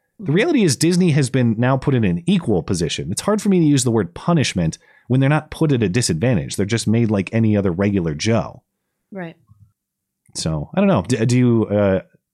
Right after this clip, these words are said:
Speaker 1: you have any other thoughts on that? Am I off or?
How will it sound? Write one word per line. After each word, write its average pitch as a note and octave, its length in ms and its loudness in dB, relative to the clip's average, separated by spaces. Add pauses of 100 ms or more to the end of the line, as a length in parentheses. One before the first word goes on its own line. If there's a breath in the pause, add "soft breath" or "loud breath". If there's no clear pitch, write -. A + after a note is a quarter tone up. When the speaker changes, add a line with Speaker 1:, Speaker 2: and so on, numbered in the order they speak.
Speaker 1:
you A#2 140 0
have G#2+ 120 2
any F#2+ 380 0
other G2+ 200 -2
thoughts G2 420 -4
on B2 100 0
that? B2 140 -2
Am F#2+ 120 0
I F2+ 180 -2
off F2+ 540 -8
or? E2 300 -6